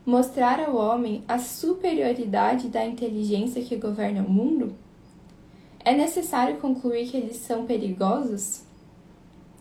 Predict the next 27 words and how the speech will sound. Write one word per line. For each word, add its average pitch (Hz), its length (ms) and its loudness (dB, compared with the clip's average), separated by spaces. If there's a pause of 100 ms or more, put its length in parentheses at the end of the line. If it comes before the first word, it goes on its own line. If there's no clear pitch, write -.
(300)
Então, 233 280 0
é 226 120 2
muito, 247 180 -6 (300)
é 214 120 -2
muito 247 240 -2
bonita 262 340 2
essa 247 180 0
questão 208 380 -4
do 196 80 0
Kardec, 196 540 -2
porque 208 180 -4
ele 214 180 2
pergunta 233 520 -2
assim, 196 400 0 (600)
esses 254 280 6
mesmos 359 420 2
estudos 247 560 -2
que 247 180 -2
levam 262 500 0
muitas 294 640 0
pessoas 202 680 0 (460)
ao 233 100 4
materialismo, 247 920 4 (540)
eles 262 280 6
não 277 180 2
deveriam 311 540 2
justamente 285 1160 2